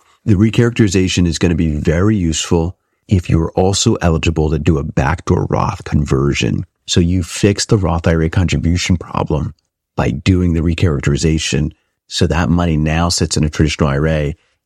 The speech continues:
and then we can convert those same dollars back to a Roth I R A. But this time, instead of doing it as a contribution, which you're not eligible to do 'cause your income is too high, we'll do it as a conversion.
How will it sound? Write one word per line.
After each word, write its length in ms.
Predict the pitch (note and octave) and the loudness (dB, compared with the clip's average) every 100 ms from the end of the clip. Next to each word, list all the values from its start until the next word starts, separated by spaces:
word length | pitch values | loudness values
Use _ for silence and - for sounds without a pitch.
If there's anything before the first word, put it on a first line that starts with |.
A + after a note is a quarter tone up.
| - | -4
and 180 | F2 F2 | 0 0
then 300 | F2+ F2 F2 | 0 0 0
we 260 | F2+ E2+ _ _ | 0 -4 _ _
can 200 | - F2 | 0 0
convert 760 | - D#2+ E2 F2+ - A#2 C3 - | 2 0 0 -4 2 2 2 0
those 220 | F2+ E2+ | 0 2
same 240 | F2 E2 | 2 2
dollars 500 | D#2+ D#2 D#2 D2+ D2 | 0 0 0 -2 -4
back 560 | - _ G2+ F2 C3 - | -6 _ 0 0 0 -2
to 180 | - G#2 | 0 2
a 80 | F#2+ | 2
Roth 340 | F2+ F2 F2+ | 0 0 0
I 100 | D#2 | 0
R 120 | C#2 | 0
A. 180 | C2 B1 - _ - | -2 -4 -8 _ -4
But 180 | G#2 D#2 | -2 0
this 360 | F2 E2 B2 - | 0 2 0 0
time, 340 | F#2 E2+ D#2+ | 0 2 2
instead 320 | D#2 - G2+ | 0 0 0
of 140 | F#2 F2+ | 2 2
doing 260 | F2 E2 | 2 2
it 80 | D#2+ | 0
as 120 | D2 | -2
a 40 | D2 | -4
contribution, 1120 | - F2 - C#2 - B2+ A#2+ - C2+ D2 F2 _ _ _ _ _ | -2 -2 0 -2 0 0 0 0 0 0 -4 _ _ _ _ _
which 180 | F2 E2 | -2 0
you're 80 | C#2 | 0
not 180 | B1 B1 | 0 -2
eligible 340 | A1+ - - | -2 -4 -6
to 100 | - | -2
do 300 | C#2+ C#2+ F2+ - | -2 0 -2 -6
'cause 140 | - - | -4 -2
your 100 | B1 | 0
income 280 | - - | 0 0
is 80 | - | -2
too 140 | - - | -4 -8
high, 280 | - F2 - _ _ _ _ _ - | -4 -4 -6 _ _ _ _ _ -2
we'll 180 | G2+ G2+ | 0 2
do 220 | E2+ F#2 | 2 2
it 80 | D#2 | 2
as 180 | D2 | 0
a 80 | D2 | -2
conversion. 1040 | - - E2+ D2+ - A2 A#2+ G#2 - G1+ | -4 -2 -2 0 0 2 0 0 -2 -2